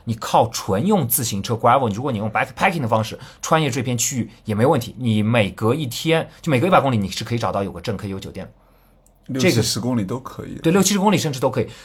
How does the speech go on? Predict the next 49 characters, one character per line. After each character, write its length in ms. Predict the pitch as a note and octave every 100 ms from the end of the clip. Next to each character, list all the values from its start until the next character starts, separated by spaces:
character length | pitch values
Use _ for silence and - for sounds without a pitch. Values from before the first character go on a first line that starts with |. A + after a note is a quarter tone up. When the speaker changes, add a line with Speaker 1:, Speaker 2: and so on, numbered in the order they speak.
| -
Speaker 2:
对。 80 | G#2+
Speaker 1:
除 240 | D#3+ F#3+
了 160 | C4+ G3+
唯 180 | D#3
一 400 | F3+ G#3+ B3 B3 - - -
在 140 | A3+
扎 220 | - G#3
格 80 | G#3
罗 100 | G#3
斯 100 | F#3+
比 80 | E3
较 80 | A#2
宽， 320 | - - B3
你 60 | F#3
要 60 |
从 220 | E3 G3 A#3
那 140 | G4+
个 100 | E3+
区 200 | - D3+
域 80 | B2
穿 260 | - D3+
过 140 | D3+ B2
去 140 | A#2
的 100 | G2
话， 240 | F#2+ E2 - - - - _
有 260 | - C3+ E3
可 180 | F#3 F3
能 280 | A#2+ B2 -
你 80 | B2+
要 120 | A#2
骑 180 | A#2 -
行 100 | D3
能 80 | D3
力 60 |
比 60 | B2+
较 80 | F#2
强 300 | - E2+ D3
一 40 |
点， 140 | E3 D#2+
可 80 |
能 120 | G#2+ G#2+
你 80 |
一 60 | G#2
天 140 | A2
需 100 | C3+
要 60 | C3+
走 120 | G2+
个 100 | D#2
一 140 | G#2+